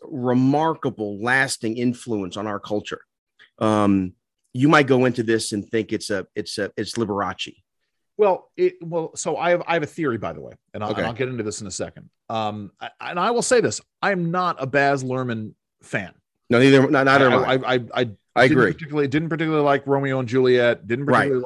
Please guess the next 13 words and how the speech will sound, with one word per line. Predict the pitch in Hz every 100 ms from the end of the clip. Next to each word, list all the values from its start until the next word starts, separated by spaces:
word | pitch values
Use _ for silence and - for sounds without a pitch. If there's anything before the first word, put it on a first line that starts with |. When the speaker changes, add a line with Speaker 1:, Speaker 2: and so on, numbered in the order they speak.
| 120
Speaker 2:
like, | 120 -
uh, | 123 117 110
um, | 98 110 110 104 104 104 - _ -
um, | 107 104 98 98 95 90 _
uh, | 110 104
Speaker 1:
Gatsby | 95 87 101 147 185 156
was | 95
horrible. | 107 117 82 69 - _ -
Speaker 2:
I |
didn't | 113
like | 147 147
Gatsby. | 131 120 - 123 117 110
Speaker 1:
Yeah. | 107